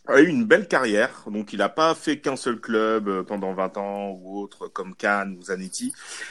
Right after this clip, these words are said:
Euh, mais c'est un gars, voilà, qui, qui a commencé en, en quatre-vingt-dix-huit,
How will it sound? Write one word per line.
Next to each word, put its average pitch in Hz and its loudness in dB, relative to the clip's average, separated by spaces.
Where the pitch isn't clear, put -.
Euh, 101 8
mais 107 -4
c'est 120 -8
un 131 -2
gars, 143 0
voilà, 123 2
qui, 104 -10
qui 117 -4
a 107 0
commencé 117 0
en, 95 0
en 92 -6
quatre-vingt-dix-huit, 123 0